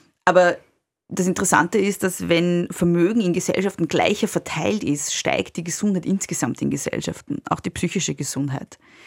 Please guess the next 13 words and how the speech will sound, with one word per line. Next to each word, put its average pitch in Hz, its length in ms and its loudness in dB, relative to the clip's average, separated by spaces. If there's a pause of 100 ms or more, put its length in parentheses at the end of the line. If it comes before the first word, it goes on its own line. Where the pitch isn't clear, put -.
(360)
Ähm, 160 440 2
das 175 160 4
ist 202 140 0
spannend. 151 540 4
Also 160 140 4
das 165 120 -2
heißt, 165 360 0
Reiche 233 580 2 (500)
in 175 160 2
gleicheren 185 640 2
Gesellschaften 226 880 0 (280)
sind - 420 2
gesünder 226 680 2